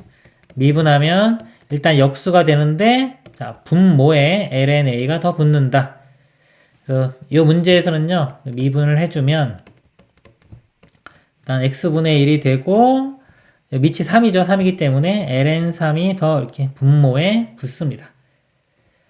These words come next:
그래서 미분에서 삼을 대입하면 F 프라임 삼 값은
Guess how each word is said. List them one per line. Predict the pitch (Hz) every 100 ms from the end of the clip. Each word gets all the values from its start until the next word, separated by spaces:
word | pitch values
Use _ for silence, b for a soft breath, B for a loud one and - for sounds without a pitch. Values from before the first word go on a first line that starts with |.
| _ _
그래서 | 131 113 120 139 175 _ _ _
미분에서 | 131 117 123 127 127
삼을 | 131 170 180 175
대입하면 | 139 139 139 127 123
F | 120 135
프라임 | 143 139 135 135
삼 | 151 151
값은 | 147 135 135 - 180 208 226 240 -